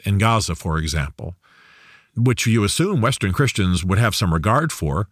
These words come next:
are disregarded, are not helped. And when Western evangelicals encourage Israel to take out Hamas, they really don't mind too much, it seems, and it certainly feels, uh, this way to the average street Arab,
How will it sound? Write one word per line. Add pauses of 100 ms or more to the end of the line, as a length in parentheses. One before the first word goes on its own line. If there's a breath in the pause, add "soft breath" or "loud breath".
are
disregarded, (280 loud breath)
are
not
helped. (720 soft breath)
And
when
Western
evangelicals
encourage
Israel
to
take
out
Hamas, (400 loud breath)
they
really
don't
mind
too
much,
it
seems,
and
it
certainly
feels,
uh,
this
way
to (480 loud breath)
the
average
street
Arab,